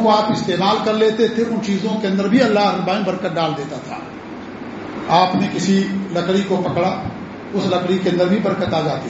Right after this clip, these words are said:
تھی۔ آپ نے کوئی چیز استعمال کی، برتن تھے آپ کے، اس کے اندر برکت آ جاتی تھی۔ یہ جو حصی برکتیں ہیں، یہ ہمارے نبی صلی اللہ علیہ وسلم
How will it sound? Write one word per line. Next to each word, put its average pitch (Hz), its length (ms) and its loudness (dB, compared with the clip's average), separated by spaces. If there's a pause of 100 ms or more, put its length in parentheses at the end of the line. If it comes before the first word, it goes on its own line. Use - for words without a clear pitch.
تھی۔ - 100 -12 (1500)
آپ 185 240 4
نے 202 160 2
کوئی 190 180 6
چیز 190 200 2
استعمال 180 460 2 (120)
کی، 202 140 -2
برتن 175 380 0
تھے 196 100 0
آپ 190 240 2
کے، 202 100 2 (320)
اس - 180 -2
کے 226 60 0
اندر 196 200 2
برکت 185 360 0
آ 160 60 2
جاتی 143 280 -2 (100)
تھی۔ - 80 -8 (680)
یہ 262 80 10
جو 262 160 6
حصی 208 360 0
برکتیں 190 440 0
ہیں، 180 260 0
یہ 220 200 4 (160)
ہمارے 175 320 0
نبی 226 240 0 (760)
صلی 180 240 4
اللہ 185 640 4
علیہ 180 160 2
وسلم 180 360 0